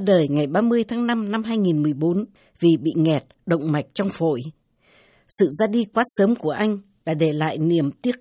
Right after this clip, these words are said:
thương khôn nguôi cho gia đình và những người đã từng quen biết anh. Không lâu sau cái tang lớn này, gia đình Jesse đã lập ra tổ chức Kind Hearted Compassion, xin tạm dịch Trái tim nhân ái,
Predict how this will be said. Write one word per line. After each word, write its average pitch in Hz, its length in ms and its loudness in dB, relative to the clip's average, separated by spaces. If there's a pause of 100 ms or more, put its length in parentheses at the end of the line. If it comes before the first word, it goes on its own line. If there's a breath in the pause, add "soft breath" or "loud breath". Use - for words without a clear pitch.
thương 220 340 2
khôn 240 220 0
nguôi 233 280 0
cho 220 100 -2
gia 196 160 -2
đình 160 300 -2 (380 soft breath)
và 156 100 -2
những 160 240 -2
người 165 300 0
đã 160 80 -6 (120)
từng 156 260 2
quen 190 260 0
biết 220 180 -4
anh. 180 240 -4 (880 soft breath)
Không 233 320 0
lâu 220 240 2 (200)
sau - 220 0
cái 240 180 -4
tang 226 180 2
lớn 208 260 2
này, 185 140 0 (500 soft breath)
gia 233 180 0
đình 185 220 2
Jesse 233 540 -2
đã 185 100 -2
lập 185 180 2
ra 208 140 0 (100)
tổ 143 220 0
chức 247 140 -2 (140)
Kind 202 440 -2
Hearted 196 540 -4
Compassion, 185 680 -4 (480 soft breath)
xin 254 260 -2
tạm 156 220 -2
dịch 156 180 -2 (440 soft breath)
Trái 202 120 2 (100)
tim 220 220 0
nhân 208 260 0
ái, 185 340 0